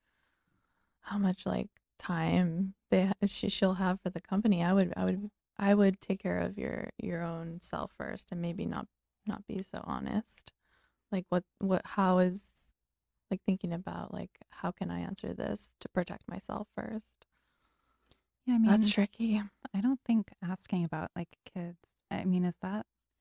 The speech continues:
Speaker 2: maybe it's pregnancy. That's not
Speaker 1: Mm.
Speaker 2: legal, <laughs> right?
Speaker 1: Mm. I don't know. I wonder what kind of questions she meant.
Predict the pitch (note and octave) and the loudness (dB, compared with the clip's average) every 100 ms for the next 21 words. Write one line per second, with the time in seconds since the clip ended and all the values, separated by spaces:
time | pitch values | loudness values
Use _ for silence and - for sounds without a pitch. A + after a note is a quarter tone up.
0 | _ G#3 G3 F#3+ - F3 E3+ - - - | _ -2 0 -2 -2 -2 0 -2 -4 -6
1 | G3+ - G3+ - F3 - _ - A3 G#3 | -6 -4 -6 -4 -4 -6 _ 6 10 10
2 | G3 - A#3 A3+ G#3+ B3+ - _ _ - | 8 4 6 6 8 6 6 _ _ -20
3 | - - _ _ G3+ F#3+ G3+ C4+ B3+ A#3 | -20 -20 _ _ 4 6 8 10 10 10
4 | A3 G#3 G3 - _ _ _ _ _ _ | 10 6 2 -8 _ _ _ _ _ _
5 | _ B3 B3+ C4 C4 A3 G3 - _ _ | _ -4 -2 -2 -2 -2 -4 -10 _ _
6 | _ _ _ _ - A#3 A3+ - G#3+ G#3 | _ _ _ _ -2 0 0 0 0 0
7 | - - - - G#3+ G#3+ G#3 G#3 G#3 G#3+ | -4 -12 -14 -10 -10 -10 -10 -8 -8 -10